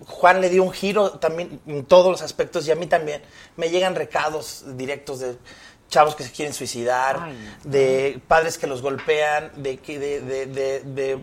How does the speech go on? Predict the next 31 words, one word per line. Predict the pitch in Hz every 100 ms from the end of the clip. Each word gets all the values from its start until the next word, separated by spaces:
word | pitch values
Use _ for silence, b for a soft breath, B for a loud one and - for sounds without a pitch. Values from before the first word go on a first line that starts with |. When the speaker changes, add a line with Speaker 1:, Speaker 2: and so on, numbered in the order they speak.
| -
Speaker 1:
de | 143 139 147
verdad, | 147 160 180 170 147 -
casos | 180 175 196
que | -
yo | 175 175
les |
pongo, | 175 170
"Discúlpame, | 160 - 160 165 160
yo | 170
no |
soy | 170 175
psicólogo, | 160 - 160 160
pero | 143 131
te, | 139 135
te | - 143
mando | 156 160
amor, | 147 147 143 143
te | 147
mando | 139 143 139
todo | 151 147
lo | 143
que | 135
yo | 131
pueda". | 139 131 131 B B B B B B
O | 135
sea, | 160 156 - _
ese | 160 190
personaje | 165 151 165 165 180
me | 156
permitió | 147 139 139 156
destapar | 160 160 143 - 151 156